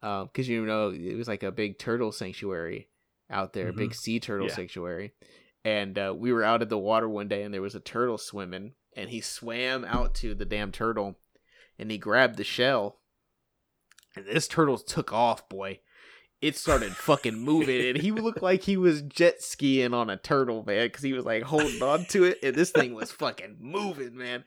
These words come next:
Speaker 1: Like, he went out, he was, like, probably ten, ten feet or, you know, t-, t-, uh, ten yards out from where he started.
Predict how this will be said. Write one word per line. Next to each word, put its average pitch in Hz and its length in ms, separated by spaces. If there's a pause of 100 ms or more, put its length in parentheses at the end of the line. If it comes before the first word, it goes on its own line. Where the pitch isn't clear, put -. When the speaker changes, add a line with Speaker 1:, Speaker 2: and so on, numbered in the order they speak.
(440)
Speaker 1:
Like, 127 220
he 190 160
went 156 240 (220)
out, 123 400
he 165 160
was, 151 120
like, 113 380
probably 143 240
ten, 139 500 (200)
ten 143 280
feet 127 400
or, 107 220
you 117 100
know, 104 120
t-, - 160 (100)
t-, - 160
uh, 107 160
ten 131 240
yards 123 400
out 113 260
from 117 200
where 110 180
he 107 140
started. 135 520